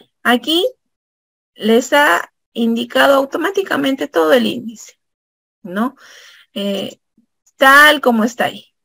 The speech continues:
¿no? Tal como está. Me voy, digamos, eh, elementos mayores de la fachada, está en la, en la nueve, a ver, debe de estar en la nueve. Página nueve, ahí está. Elementos mayores de la fachada.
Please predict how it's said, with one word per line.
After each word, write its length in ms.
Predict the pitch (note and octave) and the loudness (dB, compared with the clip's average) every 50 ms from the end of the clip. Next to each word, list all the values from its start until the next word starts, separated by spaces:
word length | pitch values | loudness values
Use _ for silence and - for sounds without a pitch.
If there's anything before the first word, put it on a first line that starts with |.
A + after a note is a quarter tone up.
| _ _ - | _ _ -8
¿no? 300 | G#3+ G#3 G#3 B3+ D4 _ | -6 -6 -4 -6 -8 _
Tal 340 | - B3+ B3+ B3+ B3+ B3 B3 | -2 2 2 4 4 2 0
como 220 | - G#3 F#3 F3+ | -4 -8 -6 -6
está. 380 | A3 A3 - - G3 - _ _ _ _ _ _ _ _ _ _ _ _ _ _ - | -8 -8 -8 -12 -14 -14 _ _ _ _ _ _ _ _ _ _ _ _ _ _ -12
Me 120 | G#3 G3 | -10 -8
voy, 360 | G3 G#3+ A3+ A#3 B3 B3+ B3+ | -4 0 0 2 2 2 2
digamos, 680 | A#3+ A#3 A3+ A3+ A3+ A#3 A#3 A#3 A#3+ B3 B3+ B3+ - - | 0 -2 -2 0 0 0 0 0 -2 -2 -2 -4 -4 -4
eh, 720 | G#3+ G#3 G3+ G3+ G3+ G3+ G3+ G3+ G3 G3 G3 - - _ _ _ _ _ _ _ _ - | -4 -4 -2 -2 -4 -4 -4 -4 -4 -6 -6 -8 -10 _ _ _ _ _ _ _ _ -4
elementos 580 | - A3+ A3+ A3+ A#3 B3 C4 C4 C4 - C4+ C#4+ | 0 0 2 2 2 2 0 -2 -2 -4 -4 -4
mayores 340 | B3+ A#3 A#3+ A#3+ B3 B3+ D#4+ | -2 -2 4 4 4 4 6
de 80 | B3+ B3 | 4 0
la 100 | C4 C#4 | 0 0
fachada, 380 | - A3+ A3+ - C4 B3 A#3 | -2 -4 -2 0 2 2 2
está 220 | A3+ B3 A#3 A#3+ A#3+ | 2 0 -2 -2 -2
en 80 | A#3 | -2
la, 200 | A#3 A#3 A3+ - - | -4 -4 -4 -4 -6
en 200 | - - G#3+ A3 | -8 -6 -4 -4
la 120 | A3+ A3+ A#3+ | -2 -2 0
nueve, 380 | B3+ C4+ C4+ A#3+ G#3 F3 D#3+ | 0 2 2 2 0 0 -2
a 60 | E3 | -4
ver, 220 | - - - - - | -4 -6 -8 -10 -8
debe 540 | - G3+ G#3+ A3 A#3 B3 B3+ B3 B3 B3 A3+ | -6 -2 0 2 2 2 2 4 4 2 2
de 80 | G3+ | 0
estar 300 | F3+ G#3+ - - A3 A3+ | -4 -6 -4 -2 -2 0
en 120 | A3 G#3+ G3+ | 0 -2 -4
la 100 | G3+ F3+ | -6 -8
nueve. 320 | F3+ - - - G#3 _ _ _ _ _ _ _ _ _ _ _ _ _ _ _ _ _ _ _ _ _ _ _ - | -10 -12 -12 -14 -16 _ _ _ _ _ _ _ _ _ _ _ _ _ _ _ _ _ _ _ _ _ _ _ -4
Página 500 | - - A3 A#3+ - A#3+ A#3 A#3 A#3 A3+ | -2 -2 -2 0 -2 -2 -2 -2 0 0
nueve, 320 | A3 G#3 F3+ D#3+ C3+ - - | 0 0 0 -2 -6 -8 -8
ahí 140 | F3+ F3 | -8 -8
está. 280 | F#3+ G#3+ - A3 - - _ | -8 -10 -12 -14 -18 -18 _
Elementos 880 | - - G#3 G3+ G#3 G3+ G3 G3+ G#3+ A3 A#3 A#3 A#3+ B3 A#3+ - A#3 - | -10 -6 -4 -4 -2 -2 -2 -2 0 0 0 0 0 -2 -2 -4 -4 -4
mayores 600 | A3 G3 F#3+ F#3 G3 G#3 G#3 G#3+ A3 A3 G#3+ A#3+ | -4 -6 -4 -4 -4 -2 0 0 0 2 0 0
de 100 | A#3+ G3 | -2 -2
la 120 | F3 F3 G#3+ | -4 -6 -6
fachada. 540 | - - - - - G#3 A3+ G#3 - _ | -8 -12 -12 -10 -12 -12 -12 -12 -16 _